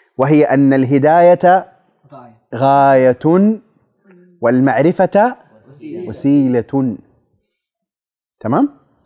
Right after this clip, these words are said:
Speaker 1: وهي أن الغاية، أو هي أن الهداية غاية والمعرفة وسيلة. جميل. طيب. إذن حين تقرأ كتابا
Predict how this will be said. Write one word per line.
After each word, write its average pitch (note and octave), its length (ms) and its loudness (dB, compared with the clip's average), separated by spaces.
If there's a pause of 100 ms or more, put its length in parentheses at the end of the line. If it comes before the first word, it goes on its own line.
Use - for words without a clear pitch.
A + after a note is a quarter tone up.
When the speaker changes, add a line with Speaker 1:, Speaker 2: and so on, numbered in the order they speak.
(680)
Speaker 1:
وهي A#2 280 -2
أن A2+ 140 -4
الغاية، E3+ 840 0 (200)
أو C3+ 160 0
هي A#2+ 160 0
أن B2 120 0
الهداية F3+ 760 0 (680)
غاية D3+ 440 2
والمعرفة C3 1000 -2 (760)
وسيلة. - 400 -20 (200)
جميل. F#2 680 -4 (260)
طيب. D#3+ 220 2 (840)
إذن E3+ 360 0 (1800)
حين A3+ 520 0
تقرأ G3 420 2
كتابا C3+ 680 -2